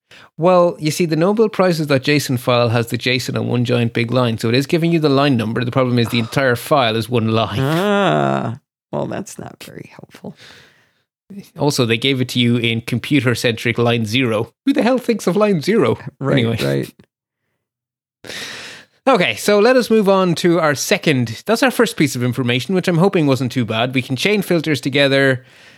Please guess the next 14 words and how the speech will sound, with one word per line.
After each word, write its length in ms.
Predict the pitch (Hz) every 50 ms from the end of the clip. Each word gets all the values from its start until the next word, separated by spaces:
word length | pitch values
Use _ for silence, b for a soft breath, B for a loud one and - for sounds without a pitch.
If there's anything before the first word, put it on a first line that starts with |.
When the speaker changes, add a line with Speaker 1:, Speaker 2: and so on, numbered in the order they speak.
| b b _ _ -
Speaker 1:
and 120 | 135 131
we 80 | 131 127
can 220 | - 139 123 120
group 220 | 110 143 147 139
them 100 | - 139
with 140 | 127 123 120
parentheses. 560 | - 127 113 104 104 - - - 110 104 -
So 180 | - - 175 165
far, 240 | - - 156 143 131
so 240 | 123 - 139 127 127
not 300 | 123 123 120 123 123 -
terrifying, 500 | - 123 117 113 - 127 120 123 127 135
I 80 | 139
hope. 220 | 135 196 285 277